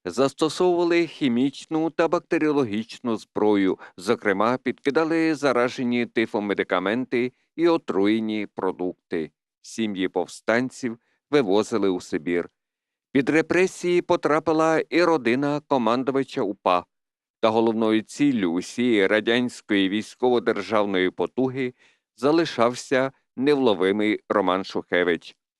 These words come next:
Весною тисяча дев'ятсот п'ятдесятого року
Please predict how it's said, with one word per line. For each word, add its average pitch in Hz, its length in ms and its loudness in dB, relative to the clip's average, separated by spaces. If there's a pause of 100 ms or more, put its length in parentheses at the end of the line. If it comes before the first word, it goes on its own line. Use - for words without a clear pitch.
(560)
Весною 175 560 2
тисяча 170 420 -2
дев'ятсот 147 400 0
п'ятдесятого 131 640 0
року 107 460 -2